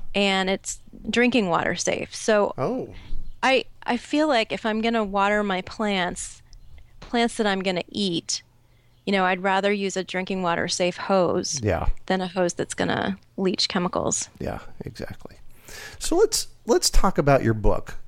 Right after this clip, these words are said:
Speaker 2: Plastic
Speaker 1: Okay.
Speaker 2: Free, How I Kicked the Plastic Habit and How You Can Too. Tell us about your book.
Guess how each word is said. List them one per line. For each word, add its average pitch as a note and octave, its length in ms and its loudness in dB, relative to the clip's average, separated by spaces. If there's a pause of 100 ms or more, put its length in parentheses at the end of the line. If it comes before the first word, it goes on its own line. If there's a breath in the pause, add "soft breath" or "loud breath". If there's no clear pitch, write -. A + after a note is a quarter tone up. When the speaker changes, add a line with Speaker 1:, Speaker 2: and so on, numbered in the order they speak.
(180)
Speaker 2:
Plastic D#3 400 6
Speaker 1:
Okay. F#4 180 6
Speaker 2:
Free, A#2+ 400 4
How C#3 340 4
I E3 100 6
Kicked - 520 4
the G#2+ 100 0
Plastic - 520 2
Habit G2 420 4
and F#2+ 160 0
How G#2 180 0
You G#2 180 2
Can G#2 320 4
Too. G2 300 0
Tell - 200 8
us - 100 0
about C3+ 200 2
your A2 100 0
book. D#2+ 280 0